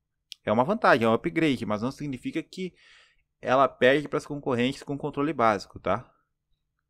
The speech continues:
T V atendeu todas as expectativas. Muito boa, adorei. Só faltou o Magic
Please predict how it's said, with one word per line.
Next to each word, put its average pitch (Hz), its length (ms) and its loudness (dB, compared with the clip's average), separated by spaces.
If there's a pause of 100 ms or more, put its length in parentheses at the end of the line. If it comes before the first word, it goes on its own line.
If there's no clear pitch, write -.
(1300)
T 127 100 -6
V 123 140 0
atendeu 123 260 -2
todas 110 220 -6
as 107 40 -20
expectativas. 170 760 -6 (1400)
Muito 196 320 -4
boa, 180 600 2
adorei. 139 360 2
Só - 160 -6
faltou 156 400 2
o 156 60 2
Magic 143 320 2